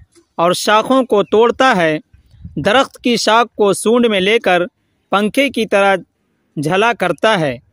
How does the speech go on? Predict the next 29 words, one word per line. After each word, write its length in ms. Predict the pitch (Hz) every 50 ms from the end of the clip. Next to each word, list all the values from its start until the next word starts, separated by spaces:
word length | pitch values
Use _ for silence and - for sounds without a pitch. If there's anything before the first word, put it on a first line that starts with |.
| _ _ _ _ _ _ _ _ _ _ -
कोई 160 | 185 196 185
छोटा 420 | - - 196 220 226 - 262 262
सा 200 | 240 - 226 196
दाना 480 | 165 185 196 214 226 208 175 170 170 185 - - - _ _ _ -
ज़मीन 420 | 147 127 165 190 196 226 254 262 254
पर 200 | - 220 196 185
पड़ा 280 | - - 185 214 240
हो 340 | 247 208 185 175 165 165 - _ _ _ _ _ _ -
तो 120 | 185 196 208
उसको 340 | 214 202 - - 277 269 254
भी 160 | 208 220 208
सूंड 400 | - - - 202 233 254 233 214
की 140 | - 208 190
नोक 260 | 185 196 220 226 202
से 120 | - - 190
उठा 360 | 180 165 151 - 170 180 185
सकता 400 | - - 160 - - - 202 196
है। 240 | 160 147 127 120 - _ _ _ _ _ _ _ _ _ _ _ _ _ _ _ _ _ _ -
उसको 640 | 196 214 - - - 277 277 269 269 - - 196 175
गुस्ल 280 | 226 247 - 254 240
का 180 | - - 226 220
बड़ा 220 | 185 202 196 190 185
शौक 400 | - - 196 202 240 240 - 196
है। 220 | 180 170 170 175 - _ _ _ _ _ _ _ -
अपनी 300 | - - - 202 208 202
सूंड 340 | 170 - - 233 262 277 262
में 160 | 262 240 226
पानी 400 | - - 196 196 214 220 247 240
भरकर 480 | 180 180 208 247 240 - 202 180 170